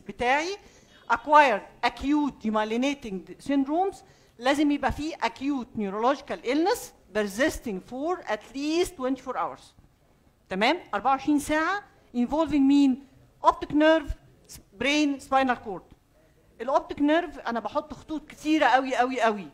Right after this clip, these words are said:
لان احنا فعلا ميسنج الاوبتيك نيرف، ما بنشخصوش. يعني انا لسه من اسبوع جاي لي طفل بيشتكي شكوى غريبه، هو سبع سنين، مامته بتقول انه بقاله ثلاث شهور يعني بيشوف كويس،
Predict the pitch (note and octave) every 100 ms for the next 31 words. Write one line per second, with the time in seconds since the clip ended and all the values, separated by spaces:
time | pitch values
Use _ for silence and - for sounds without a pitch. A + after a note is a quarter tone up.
0 | - _ - A3 B3+ B3+ A#3 C4+ B3+ B3
1 | C4 C4 B3 G#3 G3 G#3+ - - F3 C#3+
2 | - - _ _ - A3 A3+ A#3 - A#3
3 | - G3 - - _ - F#3+ G3 G#3 G#3+
4 | B3+ - A3 G3 G3+ - C4 A3 A#3+ B3
5 | A#3 C#4+ - - - _ - E4 - E4+
6 | D#4 C#4+ D4 D4 G3+ A#3+ A#3 C#4+ C#4 -
7 | A#3 B3+ E4 E4+ - _ _ _ C4 E4
8 | E4+ C#4+ D#4 D4 C4+ B3+ - C#4+ - D#4
9 | D4+ - B3 C4+ E4+ E4 - - _ _
10 | _ - - _ _ _ _ _ _ A3+
11 | A3 A#3 G3+ - B3+ - F#4+ - E4 D#4+
12 | E4+ G#4 -